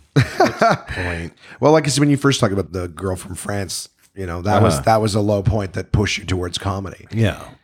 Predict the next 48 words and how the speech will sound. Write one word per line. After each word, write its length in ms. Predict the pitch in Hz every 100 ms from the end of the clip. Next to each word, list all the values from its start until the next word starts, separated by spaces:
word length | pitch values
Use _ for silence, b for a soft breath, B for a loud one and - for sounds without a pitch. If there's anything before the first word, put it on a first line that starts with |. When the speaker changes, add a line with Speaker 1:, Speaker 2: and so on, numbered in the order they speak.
| _ _ _
Speaker 1:
Yeah. 140 | 92 113
Speaker 2:
No 220 | 110 104
other, 360 | 101 104 101
uh, 200 | 92 87
not 240 | 123 165 120
that 80 | 107
I'm 140 | 107
wishing 320 | 107 - 101
them 120 | 82 71
on 160 | 85 95
you, 100 | 69
of 100 | -
course, 320 | 107 135 98
Speaker 1:
Oh, 140 | 120
no, 60 | 85
Speaker 2:
but, 100 | 90
Speaker 1:
it, 80 | 101
Speaker 2:
but 100 | 123
anything, 320 | 131 127 131
Speaker 1:
they 40 |
Speaker 2:
I 40 | 117
mean, 60 | 151
Speaker 1:
happen 120 | 139
all 40 | 151
the 40 |
Speaker 2:
obviously 260 | 156 135 135
Speaker 1:
time. 100 | 139
Speaker 2:
doubt 160 | 104
all 100 | 95
the 80 | 87
time. 300 | 87 85 82 -
Speaker 1:
I, 180 | 147 - 127 135 -
I, 120 | 104 120
I, 120 | 117
I 100 | 113 120
expect 720 | 104 - - - 131 156 -
them 260 | 113 98
to 120 | 92 95
the 100 | 87
point 380 | - 101 95
that 180 | 95 92
when 140 | 95 95
they 140 | 85
don't 340 | 76 90 85
happen, 480 | - - 117 123 90
I 60 | 80
get 200 | 76 -
nervous. 600 | 87 80 - - -